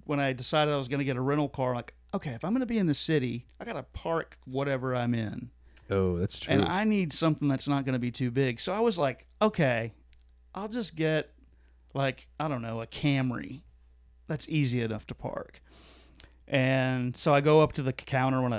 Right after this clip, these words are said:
Speaker 1: at, at, at O'Hare and, or the rental place up there. And the guy's like, "I got good news and bad news." Like, "Oh, man. Okay, what's going on?" It's like, "Well, the bad news is your Camry's not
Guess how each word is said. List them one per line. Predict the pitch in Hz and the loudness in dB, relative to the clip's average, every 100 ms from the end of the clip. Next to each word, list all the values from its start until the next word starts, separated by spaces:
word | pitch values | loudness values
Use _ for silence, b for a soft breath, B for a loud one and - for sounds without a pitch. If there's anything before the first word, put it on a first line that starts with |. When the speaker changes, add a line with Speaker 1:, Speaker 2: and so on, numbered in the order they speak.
| - | -4
Speaker 1:
at, | 120 - | -6 -6
at, | 190 - - | -12 -14 -10
at | 123 117 | -6 -4
O'Hare | 113 120 120 113 | -4 -2 -2 -2
and, | 110 107 - _ _ - | -6 -10 -14 _ _ -8
or | 131 113 | -6 -6
the | 113 110 110 | -6 -8 -8
rental | 156 113 - _ - | -8 -8 -10 _ -12
place | 107 113 | -10 -8
up | - - | -10 -8
there. | 123 117 113 b b b b b | -6 -6 -8 b b b b b
And | 127 | -6
the | 123 | -4
guy's | 127 123 | -4 -4
like, | 131 | -2
"I | |
got | 175 160 | 0 0
good | 143 185 | 0 2
news | 202 190 | 2 2
and | 160 | 2
bad | 165 175 160 | 4 4 2
news." | 139 120 117 - | 0 0 -4 -8
Like, | - - | -14 -18
"Oh, | - - - - | -20 -20 -20 -20
man. | - - - - - - 151 139 | -20 -20 -20 -20 -20 -18 -12 -10
Okay, | - - - 143 175 | -8 -8 -8 -8 -10
what's | 123 - | -8 -6
going | - - - | -6 -8 -8
on?" | - - - B B B | -10 -12 -14 B B B
It's | B | B
like, | 135 | -4
"Well, | 143 165 | 4 4
the | 165 | 6
bad | 165 233 247 | 4 4 4
news | 196 175 147 | 4 4 6
is | 156 151 151 143 135 - - - | 4 6 4 2 -2 -6 -8 -6
your | 120 | -2
Camry's | 156 151 143 123 110 | 2 4 4 2 0
not | 120 107 | -2 -2